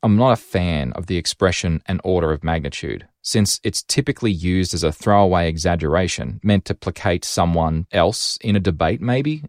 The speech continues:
without actually having a hard, real number that you can stand behind.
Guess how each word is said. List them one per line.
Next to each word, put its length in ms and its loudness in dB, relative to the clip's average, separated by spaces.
without 720 0
actually 380 -2
having 460 0
a 140 -2
hard, 520 2
real 480 4
number 480 2
that 100 -4
you 80 -4
can 120 -4
stand 360 0
behind. 420 -8